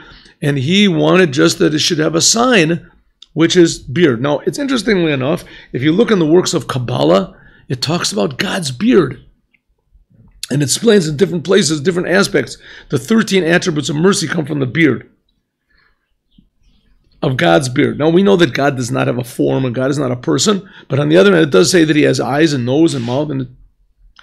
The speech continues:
so this is spiritual, infinite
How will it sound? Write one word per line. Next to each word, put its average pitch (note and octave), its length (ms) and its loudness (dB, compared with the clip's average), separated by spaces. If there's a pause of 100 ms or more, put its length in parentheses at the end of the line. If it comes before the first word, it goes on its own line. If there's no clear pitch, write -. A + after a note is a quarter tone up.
(160)
so - 180 -2
this G#3 260 2
is G3 180 2
spiritual, G3+ 960 4
infinite A3 640 2